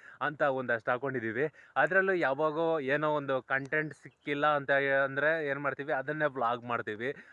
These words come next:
ಅದನ್ನೇ ವ್ಲಾಗ್ ಮಾಡಿದ್ದೀವಿ. ಅಂದ್ರೆ, ಸುಮಾರು ವರ್ಷಗಳಿಂದ, ಒಂದು, ಒಂದು ಮೂರು ವರ್ಷಗಳ ಹಿಂದೆ ಬಂದು, ಅವತ್ತಿನ ದಿನ ಬಂದು ನನಗೆ ಏನು ಯಾವುದೇ ರೀತಿಯಾಗಿ ಕಂಟೆಂಟೇ ಇಲ್ಲ,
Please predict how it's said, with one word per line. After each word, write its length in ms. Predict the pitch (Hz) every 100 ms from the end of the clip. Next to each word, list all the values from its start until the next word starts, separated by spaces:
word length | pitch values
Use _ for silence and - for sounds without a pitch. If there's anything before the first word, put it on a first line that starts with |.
| -
ಅದನ್ನೇ 500 | 127 139 180 190 196 202 208 202 202 190 190
ವ್ಲಾಗ್ 360 | 170 156 170 180
ಮಾಡಿದ್ದೀವಿ. 720 | 175 160 139 113 101 107 156
ಅಂದ್ರೆ, 380 | 147 143 160 147
ಸುಮಾರು 360 | 160 160 160
ವರ್ಷಗಳಿಂದ, 460 | 139 - 147 139 135 104 127 156 - _ _ -
ಒಂದು, 200 | 156 143 143 139 135 135 135 131
ಒಂದು 260 | 139 139 139
ಮೂರು 260 | 143 143 143
ವರ್ಷಗಳ 340 | 131 143 147
ಹಿಂದೆ 320 | 127 135 139
ಬಂದು, 520 | 117 123 110 104 147 - - _
ಅವತ್ತಿನ 400 | 127 156 156 165 165
ದಿನ 140 | 170
ಬಂದು 260 | 160 165 170
ನನಗೆ 300 | 160 156 160
ಏನು 300 | 170 170 175
ಯಾವುದೇ 300 | 143 143 160
ರೀತಿಯಾಗಿ 380 | 160 165 165 170
ಕಂಟೆಂಟೇ 720 | 127 127 139 160 160 160 151
ಇಲ್ಲ, 160 | 143